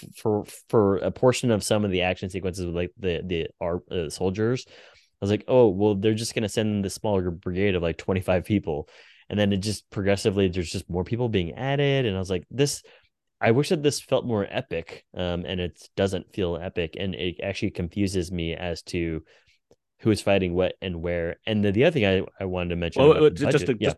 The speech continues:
Speaker 2: just to hit on that point a little, like, the
Speaker 1: Mm-hmm.
Speaker 2: part of my issue with that is, yeah,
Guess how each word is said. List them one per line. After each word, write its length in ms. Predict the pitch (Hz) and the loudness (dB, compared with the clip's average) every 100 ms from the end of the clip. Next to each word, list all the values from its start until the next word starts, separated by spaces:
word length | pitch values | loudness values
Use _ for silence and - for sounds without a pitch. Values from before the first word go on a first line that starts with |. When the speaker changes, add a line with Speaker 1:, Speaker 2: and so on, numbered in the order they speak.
| _ | _
Speaker 2:
just 180 | - - | -12 -6
to 60 | 113 | -2
hit 100 | 127 | 0
on 80 | 98 | 0
that 160 | 95 | -2
point 220 | - 80 | -4 -6
a 60 | 80 | -6
little, 200 | 85 82 | -4 -2
like, 180 | 90 - | -2 -2
the 260 | 101 98 90 | -2 2 2
Speaker 1:
Mm-hmm. 120 | 165 | -2
Speaker 2:
part 220 | - 135 131 | 2 4 4
of 60 | |
my 180 | 104 101 | 4 4
issue 300 | 120 156 110 | 4 2 0
with 160 | 92 - | 0 -2
that 180 | 90 | -2
is, 220 | 87 85 - _ _ | -2 -6 -14 _ _
yeah, 120 | - | -12